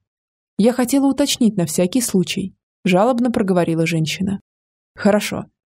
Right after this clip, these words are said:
Если она вам позвонит, вы скажете ей, что сейчас вам некогда, и перезвоните ей сами позже. А сами позвоните немедленно мне. Вот, держите, это моя визитка».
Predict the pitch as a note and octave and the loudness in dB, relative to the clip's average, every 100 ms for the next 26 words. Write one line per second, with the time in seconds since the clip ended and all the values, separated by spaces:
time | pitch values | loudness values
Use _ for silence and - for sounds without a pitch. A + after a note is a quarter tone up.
0 | _ F#3 A3 A3 A#3 G3+ F#3+ A#3+ A#3+ A#3+ | _ 2 2 2 0 2 2 2 0 0
1 | G3+ F3 F3 A#3 C4 A3+ B3+ C#4 B3 E3+ | 2 2 2 0 0 0 0 0 0 -2
2 | E3+ F#3 - _ - - A#3+ B3 E4 E4 | -2 -6 -12 _ -6 0 0 2 2 2
3 | B3 F#3+ G#3 C#4+ B3 B3+ G#3+ G#3+ G3+ F3 | 2 4 4 2 0 0 0 2 2 2
4 | F3 F#3 C#4 C#4 C4 A#3+ F3 E3+ D#3+ D#3+ | 2 2 2 2 2 2 0 0 0 -4
5 | E3+ F#3 - _ _ _ - G3+ E4+ D#4+ | -6 -8 -10 _ _ _ 0 2 2 2
6 | A3 F#3 F3+ D4 C#4 G3 E3+ E3+ G3 B3 | 0 2 2 2 4 4 4 4 4 4
7 | A#3+ F3 G#3 - _ _ - G#3+ B3+ F3+ | 2 0 -4 -14 _ _ 2 4 4 2
8 | G#3 G3 D#3+ E3+ F3 F3+ F#3 F#3 F#3+ F3 | 2 0 0 0 2 2 2 2 2 0
9 | - G3+ | -4 -12